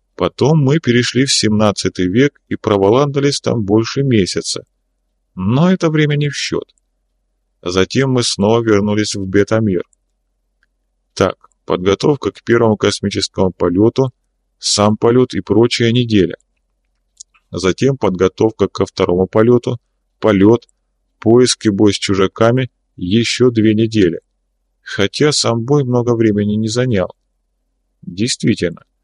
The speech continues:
мы должны были прибыть гораздо позже японцев, а появились на несколько дней раньше. Чудеса какие-то. В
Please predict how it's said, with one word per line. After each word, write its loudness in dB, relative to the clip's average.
мы -2
должны 0
были 0
прибыть 0
гораздо 0
позже -2
японцев, -2
а 0
появились 2
на -2
несколько -2
дней 0
раньше. 0
Чудеса -4
какие-то. -2
В -20